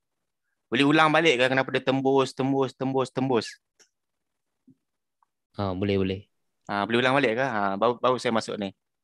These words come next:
Speaker 2: Ah, saya ulang ke?
Speaker 1: Ah, ah, sudah ulang soalan.
Speaker 2: Okey.
Speaker 1: <laughs>
Speaker 2: Ah.
Speaker 1: Boleh ke? Minta maaf, minta maaf. Saya
Speaker 2: Okey,
Speaker 1: tadi
Speaker 2: okey.
Speaker 1: fokus jawab soalan lain. Ha.
Speaker 2: Ah.
Speaker 1: Tapi saya akan jawab soalan dah.
Speaker 2: Okey, macam ni, okey, macam ni, Tuan.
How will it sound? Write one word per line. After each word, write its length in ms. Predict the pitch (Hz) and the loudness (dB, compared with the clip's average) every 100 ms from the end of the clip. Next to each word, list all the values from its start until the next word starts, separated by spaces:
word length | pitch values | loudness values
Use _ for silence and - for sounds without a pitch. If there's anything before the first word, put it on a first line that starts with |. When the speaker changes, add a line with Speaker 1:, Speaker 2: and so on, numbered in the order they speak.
| _ _ _ _ _ _ _ _ _ _ _ _ _ _ | _ _ _ _ _ _ _ _ _ _ _ _ _ _
Speaker 2:
Ah, 160 | 104 98 - _ | -18 -18 -20 _
saya 240 | - 123 147 | 0 2 4
ulang 320 | 156 151 131 | 6 4 4
ke? 0 | - _ _ _ - | 0 _ _ _ -4
Speaker 1:
Ah, 300 | 117 101 101 | 0 2 0
ah, 20 | 98 | -2
sudah 180 | 117 113 | -4 -2
ulang 160 | 110 | -2
soalan. 300 | 107 107 101 - - - - | -2 -4 -6 -10 -20 -20 -8
Speaker 2:
Okey. 220 | 110 107 - 196 185 - | -4 -2 0 2 2 0
Speaker 1:
<laughs> 300 | 196 - 170 | 0 -2 0
Speaker 2:
Ah. 240 | 123 117 104 | 2 2 2
Speaker 1:
Boleh 240 | 117 165 165 | 4 6 8
ke? 140 | 143 151 | 6 4
Minta 160 | 131 135 | 4 4
maaf, 180 | 135 127 | 4 2
minta 100 | 123 | 0
maaf. 260 | 120 113 110 | 0 2 0
Saya 240 | 113 117 | 0 0
Speaker 2:
Okey, 60 | 113 | 0
Speaker 1:
tadi 160 | 104 131 127 | 0 0 -2
Speaker 2:
okey. 80 | - - - _ | -8 -20 -20 _
Speaker 1:
fokus 260 | 131 156 | 2 4
jawab 160 | 139 127 | 4 6
soalan 200 | 123 131 127 | 6 4 4
lain. 220 | 131 120 113 | 2 2 -4
Ha. 60 | 104 87 | -8 -6
Speaker 2:
Ah. 180 | 113 104 101 | -2 -2 -2
Speaker 1:
Tapi 160 | 147 | 0
saya 160 | 190 - | 2 2
akan 100 | 160 | 4
jawab 160 | 143 131 | 2 2
soalan 140 | 120 120 110 | 0 0 -2
dah. 60 | 113 - _ - - - - 98 | -6 -12 _ -20 -12 -12 -12 -6
Speaker 2:
Okey, 100 | 107 | -2
macam 160 | 110 120 | 0 0
ni, 40 | 117 - - 101 | -2 -8 -12 -4
okey, 140 | 104 | -2
macam 120 | 95 113 | 2 2
ni, 60 | 123 | 2
Tuan. 200 | 120 | 0